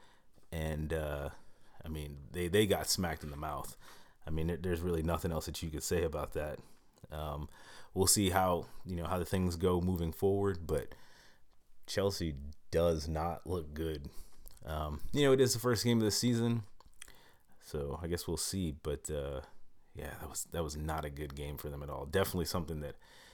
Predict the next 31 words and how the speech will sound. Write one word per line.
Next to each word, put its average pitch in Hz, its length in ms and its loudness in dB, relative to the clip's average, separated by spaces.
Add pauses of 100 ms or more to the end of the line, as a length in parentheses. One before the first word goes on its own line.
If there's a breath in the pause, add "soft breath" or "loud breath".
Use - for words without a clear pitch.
(120)
you 87 100 -2
know, 71 200 -4 (360)
being 87 300 0
one 85 120 2
of 82 80 0
the, 76 140 -2
the 71 140 -6
top 82 320 0
four 87 180 0
clubs 87 400 -2
in 82 60 -4
the 76 80 -6
le-, 76 180 -10 (240)
top 113 220 4
four 98 160 2
clubs 98 260 4
in 87 80 0
the 80 60 0
league, 85 300 0
you 85 100 -2
don't 87 160 2
expect - 380 -2
them 76 180 -2
to 71 400 -6 (100)
perform 80 600 -2
as, 69 340 -6
as - 140 -8 (160)
terribly 78 520 0
as 67 140 -6
they 69 160 -4
did. 71 340 -4